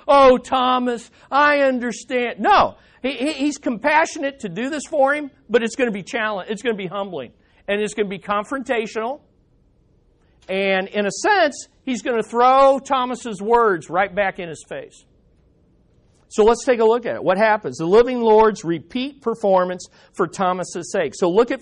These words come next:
first, verse twenty-six. First of all, it all happens on the same day, after eight days. Well, what's that mean? Sunday, but one week later. Sunday, but one week later. Now,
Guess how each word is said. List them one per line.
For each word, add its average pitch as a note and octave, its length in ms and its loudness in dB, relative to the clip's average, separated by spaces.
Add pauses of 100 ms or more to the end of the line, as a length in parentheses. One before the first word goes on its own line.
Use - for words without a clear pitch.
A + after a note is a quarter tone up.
first, A3 260 -2 (180)
verse G3 280 -2
twenty-six. G3+ 500 -6 (240)
First A#3+ 240 0
of - 60 -4
all, A3+ 220 6
it F#3+ 120 0
all A3 180 4
happens G#3+ 380 0
on F3 140 2
the D3+ 80 -6
same G#3 400 -2
day, F#3+ 400 2 (420)
after F#3 560 0
eight F#3+ 400 -2
days. D3+ 580 -6 (280)
Well, F3 160 2
what's A3 180 2
that G#3+ 200 -2
mean? G3 340 -6
Sunday, E3+ 760 -2 (100)
but C#3 220 -4
one E3+ 360 -4
week F3+ 260 -10
later. C3+ 420 -6 (480)
Sunday, E3+ 600 -2 (280)
but D#3 240 0
one G3+ 540 -2
week F#3+ 340 -8 (220)
later. F3 420 0 (240)
Now, G3 360 0